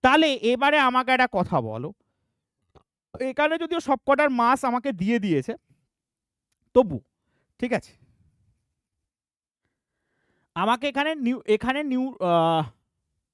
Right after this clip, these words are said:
আচ্ছা, বেশ, তাহলে নিয়ন, ঠিক আছে, নিয়নের মাস নাম্বার তোর একটা দেওয়া আছে কুড়ি, আরেকটা নিয়নের মাস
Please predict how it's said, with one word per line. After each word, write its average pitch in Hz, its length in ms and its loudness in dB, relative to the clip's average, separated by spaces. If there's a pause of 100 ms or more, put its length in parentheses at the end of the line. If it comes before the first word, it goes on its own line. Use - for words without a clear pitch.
(460)
আচ্ছা, 110 200 -8 (1040)
বেশ, 147 180 -6 (580)
তাহলে 247 220 4 (1800)
নিয়ন, 240 320 0 (680)
ঠিক 247 180 -2
আছে, 294 120 -2 (120)
নিয়নের 277 340 2 (100)
মাস 233 180 2 (120)
নাম্বার 262 260 0 (100)
তোর 269 100 0 (100)
একটা - 200 -4 (100)
দেওয়া 233 260 4
আছে 285 180 -4 (1000)
কুড়ি, 220 240 -2 (1120)
আরেকটা 220 360 -2 (120)
নিয়নের 226 460 -4
মাস 190 160 0